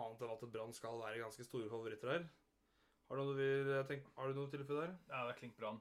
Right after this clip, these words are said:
Speaker 2: Det, jeg, jeg, jeg gidder ikke gå så dypt i analysen.
Speaker 1: Nei,
Speaker 2: Eh,
Speaker 1: nei.
Speaker 2: men, eh, som, vi, som på den episoden vi spilte inn, eh, tidligere som aldri ble sluppet,
Speaker 1: Ja.
Speaker 2: på grunn av teknisk, teknisk trøbbel,
Speaker 1: Ja.
Speaker 2: så nevnte jo jeg at Brann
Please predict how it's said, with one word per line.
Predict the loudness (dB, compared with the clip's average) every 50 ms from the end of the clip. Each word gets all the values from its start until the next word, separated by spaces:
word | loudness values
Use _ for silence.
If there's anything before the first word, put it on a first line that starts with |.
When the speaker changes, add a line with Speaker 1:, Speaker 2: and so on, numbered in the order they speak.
| -6 -4
Speaker 2:
Det, | 0 2 4 4 4 4 2 0 -2 -4 -10 -20 -20 -20 _ _ -2
jeg, | 0 0 0 0 -2 -4
jeg, | -4 -6 -8 -6
jeg | -4 -4 -4
gidder | -4 -6 -8
ikke | -6 -4 -4
gå | -4 -4
så | -4 -8
dypt | -8 -10 -10 -8
i | -6
analysen. | -4 -4 -4 -6 -8 -10 -10 -12 -14 -14 -10
Speaker 1:
Nei, | -6 -2 0 2 2 2
Speaker 2:
Eh, | 2 0 -2 -4 -6 -6 -4
Speaker 1:
nei. | -4 -4 -4 -4 -10 _ 2
Speaker 2:
men, | 2 2 4 2 0
eh, | 0 0 0 -2 -2
som, | -4 -2 -2 -2 -2 -4 -8 -12 -16 -20 -20 -20 -20 -20 -16 -12
vi, | -12 -10
som | -6 -4 -4 -4 -4 -6 -6
på | -4 -2
den | -2 0 -2
episoden | -2 -2 -4 -4 -4 -4
vi | -6 -6 -8
spilte | -8 -8 -8 -8
inn, | -6 -6 -4
eh, | -4 -2 -2 0 -2 -2 -2 -6 -8
tidligere | -10 -10 -8 -6 -6 -6 -4
som | -4 -6 -6 -6
aldri | -6 -6 -6 -6 -6
ble | -8 -8
sluppet, | -8 -10 -8 -6 -8 -8 -8 -12 -10 -4
Speaker 1:
Ja. | 0 0 0
Speaker 2:
på | 0 -2 -8 -10
grunn | -8 -8 -8
av | -8
teknisk, | -8 -10 -12 -12 -14 -18 -20 -18 -12 -12
teknisk | -12 -10 -10 -12 -10 -8
trøbbel, | -8 -4 -4 -4 -4 -6 -6 0
Speaker 1:
Ja. | 4 6 6 6 4 0
Speaker 2:
så | 0 0 0 2
nevnte | 2 2 0 0 -2 -4 -4
jo | -2
jeg | 0 0 0 -2 -4 -8 -12 -20 -20 -20 -20 -20 -20 _ _ _ _ _ _ _ _ _ -12 -12
at | -12 -12 -8 -2
Brann | 2 2 2 2 0